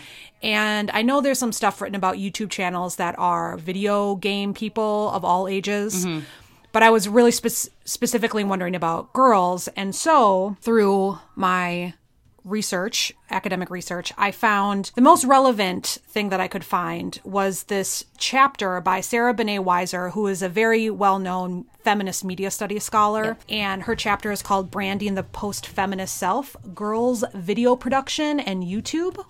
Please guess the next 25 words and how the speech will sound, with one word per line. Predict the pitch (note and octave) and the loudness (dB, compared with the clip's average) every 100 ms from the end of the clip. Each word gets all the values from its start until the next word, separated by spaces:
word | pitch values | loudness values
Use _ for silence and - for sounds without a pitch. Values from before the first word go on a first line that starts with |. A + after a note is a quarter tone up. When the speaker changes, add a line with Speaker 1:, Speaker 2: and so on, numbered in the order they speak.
| - | -8
Speaker 1:
which | G#3 | -4
is | G#3 - | -2 2
<laughs> | B3 - | 0 0
exactly | G3+ F3 F#3+ G#3+ G3 | -8 -2 -2 -2 0
what | |
Speaker 2:
Right. | F3 E3 | 2 2
Speaker 1:
we | E3+ | -2
were | E3+ | -6
watching. | - E3 F#3 F#3 | -6 -8 -8 -4
Speaker 2:
Right. | D#3 D3+ - - - - - - | -2 -4 -10 -18 -18 -18 -12 -4
Speaker 1:
And | A3+ A3 G#3+ G#3+ | 0 2 0 0
it's | B3+ - | -2 0
in | C#4+ D#4 | 0 2
this | D#4 | 2
book, | F3+ A#3+ B3 - - | 2 0 0 -8 -6
if | A3+ A#3+ | -4 0
you're | G#3+ | 0
interested, | G#3+ G#3 G#3 G3+ - G3 F#3+ - | 0 -2 -2 -4 -4 -2 -2 -4
called | - G3+ F#3+ F#3 - | 2 4 4 2 -2
Mediated | G#3 G#3+ A3+ A#3 A#3 B3 | -4 -2 0 0 2 -2
Girlhoods, | G3+ F#3+ F#3 F3 F3 F#3 A3 - - - - G3+ | -2 -2 -2 -4 -6 -6 -8 -12 -16 -20 -10 2
New | A#3+ B3+ C4+ | 6 6 6
Explorations | - G#3+ - A#3+ G#3 G3 - G3+ G3 | 2 -2 -2 -2 -2 -2 -2 -4 -6
of | - F3+ | -8 -10
Girls' | E3 G3 G3+ G3+ G3+ | -6 -2 0 -2 -4